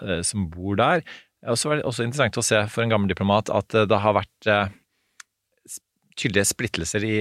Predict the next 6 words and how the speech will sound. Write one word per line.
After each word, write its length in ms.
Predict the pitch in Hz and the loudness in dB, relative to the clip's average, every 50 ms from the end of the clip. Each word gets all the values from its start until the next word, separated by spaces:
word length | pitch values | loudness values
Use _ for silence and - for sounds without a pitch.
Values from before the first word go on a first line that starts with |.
| 104 - | -2 -2
State 320 | - - - 85 78 - - | -4 -4 -4 -4 -6 -4 -2
Department, 540 | - 98 87 - 147 170 160 - - - - - - | -2 -2 0 2 2 0 0 -2 -6 -14 -16 -18 -10
hvor, 240 | 110 110 113 113 110 | -4 0 0 2 2
eh, 380 | 110 110 113 113 113 113 107 - - - - - - _ _ _ _ | 2 4 4 4 4 2 0 -2 -6 -16 -20 -20 -20 _ _ _ _
en, 340 | - - 113 110 110 110 107 | -6 -2 -2 0 0 2 2
eh, 220 | 107 107 107 107 | 4 4 4 2